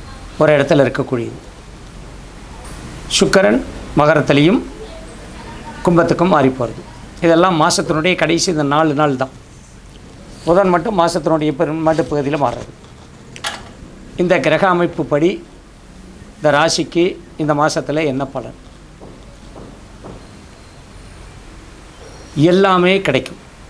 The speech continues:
வாழ்க்கையில நிம்மதியாக இருக்கக்கூடிய மாசம்னு எடுத்தீங்கன்னா இந்த மாசம் மாசி மாசம் இந்த ராசிக்காரர்களுக்கு. பொதுவாக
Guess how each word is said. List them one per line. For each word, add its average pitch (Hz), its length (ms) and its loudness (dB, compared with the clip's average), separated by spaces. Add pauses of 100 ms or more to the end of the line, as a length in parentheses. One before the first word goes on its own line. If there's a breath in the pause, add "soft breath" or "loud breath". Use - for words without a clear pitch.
(1300)
வாழ்க்கையில 170 540 4
நிம்மதியாக 180 600 4
இருக்கக்கூடிய 156 680 2
மாசம்னு 156 540 2
எடுத்தீங்கன்னா 139 400 -2
இந்த 135 280 -2
மாசம் 143 460 -2 (760)
மாசி 160 260 2
மாசம் 151 500 0
இந்த 147 180 0
ராசிக்காரர்களுக்கு. 123 800 -2 (1600)
பொதுவாக 175 640 2